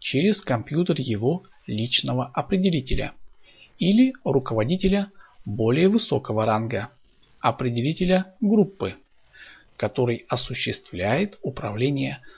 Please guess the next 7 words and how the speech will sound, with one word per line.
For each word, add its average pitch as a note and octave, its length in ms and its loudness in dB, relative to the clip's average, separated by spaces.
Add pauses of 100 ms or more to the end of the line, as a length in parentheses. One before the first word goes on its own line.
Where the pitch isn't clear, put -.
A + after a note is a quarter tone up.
(240)
группой C3 720 0
людей B2+ 640 0 (120)
через C3 440 0 (100)
свой C#3+ 580 0 (140)
групповой E3 680 2
компьютер, B2 640 -4 (760)
обладающий D3 960 2